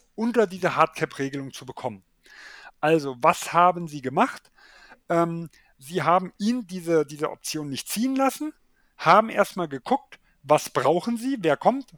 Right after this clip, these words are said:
Tucker House hat quasi unterschrieben und haben dann seine, ähm, äh, seine K-, sei-, sei-, sein Cap Hold, da kommen wir nachher nochmal zu, was das bedeutet. Also, äh, s-,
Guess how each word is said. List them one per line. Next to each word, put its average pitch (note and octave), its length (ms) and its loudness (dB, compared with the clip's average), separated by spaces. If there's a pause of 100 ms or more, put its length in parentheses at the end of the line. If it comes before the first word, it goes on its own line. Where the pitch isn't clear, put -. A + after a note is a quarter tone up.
(140)
Tucker F#3+ 460 4 (140)
House D#3+ 360 -2
hat - 160 -2
quasi D3+ 400 0
unterschrieben G#3+ 640 -6 (680)
und D3 160 -4
haben A3+ 320 2
dann G#3 400 2
seine, F3 840 0
ähm, D3+ 520 -6 (920)
äh, E3 220 -2
seine F#3 460 2
K-, - 260 -10
sei-, - 260 -6
sei-, - 460 -10
sein D#3+ 260 -10
Cap - 320 -2
Hold, D#3 360 -2 (100)
da B2+ 120 -10
kommen D#3+ 220 -10
wir D#3+ 40 -4
nachher C#3+ 220 0
nochmal D#3+ 200 -2
zu, C3 160 -14
was B2+ 120 -6
das - 160 -14
bedeutet. A#2+ 440 -12
Also, C3 260 -6 (720)
äh, D#3 240 2 (240)
s-, D#3 300 -16